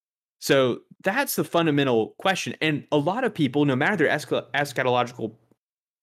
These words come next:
uh, persuasions, will agree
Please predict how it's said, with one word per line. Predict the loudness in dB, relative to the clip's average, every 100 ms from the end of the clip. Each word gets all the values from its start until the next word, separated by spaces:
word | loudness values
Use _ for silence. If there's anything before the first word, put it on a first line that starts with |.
| _
uh, | -6 -6 -8 -8
persuasions, | -6 -4 -4 -2 -6 -8 -18 _ _ _
will | 2 4
agree | 4 0 -6 -6 -6 -12